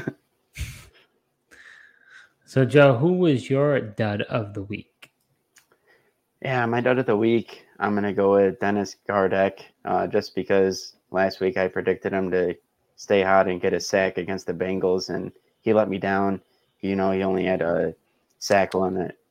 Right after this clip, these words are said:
Speaker 2: or a t-, solo tackle and a, a tackle assist in this game. But, uh, you know, his pass rusher grade was also the lowest thus far at fifty-five point five. And, you know,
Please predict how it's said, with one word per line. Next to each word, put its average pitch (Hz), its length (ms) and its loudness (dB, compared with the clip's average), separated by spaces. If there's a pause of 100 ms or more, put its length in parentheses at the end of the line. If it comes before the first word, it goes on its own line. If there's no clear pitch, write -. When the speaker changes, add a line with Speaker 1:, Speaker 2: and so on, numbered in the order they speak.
(100)
Speaker 2:
or 92 160 4
a 85 80 2
t-, - 240 -6
solo 101 260 4
tackle 92 380 4
and 90 280 -2
a, 87 300 -2 (140)
a 78 160 0
tackle 92 380 0
assist 92 320 -4
in 87 60 -6
this 82 120 -8
game. 90 400 -4 (560)
But, 95 360 2 (640)
uh, 87 460 0
you - 100 -6
know, 90 140 -2
his 87 120 -4
pass 110 300 2
rusher 110 240 -2
grade 104 540 2
was 95 180 -4
also 95 300 2
the 92 420 2 (160)
lowest 90 480 2
thus 87 160 -2
far 92 320 2
at 80 180 -2
fifty-five 90 600 -2
point - 220 -8
five. 92 500 2 (420)
And, 90 480 -4 (200)
you 95 100 -8
know, 92 320 -2